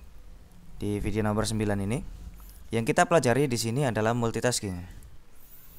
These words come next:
Ya, multitasking untuk jendela. Apa ini? Ya, langsung aja kita coba. Eh, jendelanya mungkin kurang banyak ya.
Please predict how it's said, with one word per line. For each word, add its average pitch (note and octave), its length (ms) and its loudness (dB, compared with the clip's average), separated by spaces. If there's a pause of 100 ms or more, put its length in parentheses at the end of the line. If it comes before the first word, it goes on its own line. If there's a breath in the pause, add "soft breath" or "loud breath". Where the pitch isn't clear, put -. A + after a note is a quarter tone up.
(180)
Ya, F#2+ 240 -6
multitasking A#2 480 0
untuk B2+ 240 2
jendela. G2+ 480 -2 (2000 loud breath)
Apa C#3+ 240 2
ini? G2 160 -2 (800 loud breath)
Ya, F#2+ 80 -4
langsung G#2 240 -2
aja B2 160 0
kita G2+ 160 -4
coba. G2 320 -2 (960 soft breath)
Eh, G2 160 -4
jendelanya G2+ 400 -2
mungkin A#2 240 -2
kurang G#2+ 240 0
banyak G2+ 240 -2
ya. F2+ 160 -10